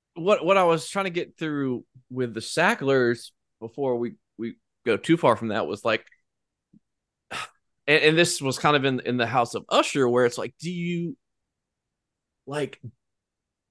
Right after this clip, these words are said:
as human beings, like, what is the chance that when they are laying down to go to sleep and their eyes are closed and they're not yet asleep, like, what's the chance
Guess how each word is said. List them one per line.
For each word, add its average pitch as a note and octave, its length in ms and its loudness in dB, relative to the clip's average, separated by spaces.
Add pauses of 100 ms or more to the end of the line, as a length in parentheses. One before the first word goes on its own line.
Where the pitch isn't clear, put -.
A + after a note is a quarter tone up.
(500)
as E3+ 400 4
human F3 600 4
beings, G#2 800 0
like, A2+ 180 -10
what B2 260 2
is D#3 160 0
the D3+ 80 -8
chance A#2+ 640 -2
that G#2+ 340 0
when A2+ 520 -4
they A2+ 220 2
are G2 400 2
laying A#2 480 0
down A2+ 360 0
to - 120 -20
go G#2 220 -6
to B2 80 -8
sleep A2 560 -6
and F2+ 180 -10
their D#2+ 160 -6
eyes A2 240 0
are B2 80 -6
closed G2 540 -2
and G2 120 -10
they're F2+ 120 -12
not G2 260 -2
yet A2+ 160 0
asleep, G2+ 460 -6 (440)
like, G#2 280 -2 (880)
what's B2 480 -2
the F3+ 120 -4
chance - 840 0